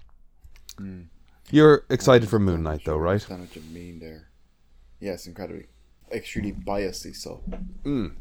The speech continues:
Speaker 1: Um,
Speaker 2: So it's gonna be
Speaker 1: I
Speaker 2: bad?
Speaker 1: think it looked fantastic.
Speaker 2: Oh, okay.
Speaker 1: It's gonna be brilliant, yeah.
Speaker 2: The other thing then is She-Hulk. They know what they're doing. It's not a, it's not a clever observation, but the opening credits are like the Law and Order, L A Law kind of titles.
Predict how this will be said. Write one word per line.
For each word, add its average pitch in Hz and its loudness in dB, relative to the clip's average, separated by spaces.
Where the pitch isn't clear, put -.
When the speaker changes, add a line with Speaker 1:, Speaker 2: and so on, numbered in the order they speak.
Speaker 1:
Um, 82 -12
Speaker 2:
So 120 8
it's 117 4
gonna 123 4
be 117 4
Speaker 1:
I 98 4
Speaker 2:
bad? 165 6
Speaker 1:
think - -14
it - -12
looked - -20
fantastic. - -14
Speaker 2:
Oh, 85 -2
okay. 71 -8
Speaker 1:
It's - -16
gonna 101 -12
be - -16
brilliant, 92 -16
yeah. 82 -14
Speaker 2:
The 120 6
other 123 8
thing 123 4
then 113 8
is 98 2
She-Hulk. - 2
They 151 6
know 180 10
what 170 8
they're 135 4
doing. 113 4
It's 107 -6
not 117 4
a, 113 0
it's 98 -8
not 113 2
a 101 2
clever 98 2
observation, 98 -2
but 107 4
the 113 6
opening 107 6
credits 101 2
are - 2
like 95 2
the 98 -4
Law 98 4
and 92 -2
Order, 92 0
L 87 0
A 90 0
Law 90 2
kind 90 -4
of - -6
titles. 104 0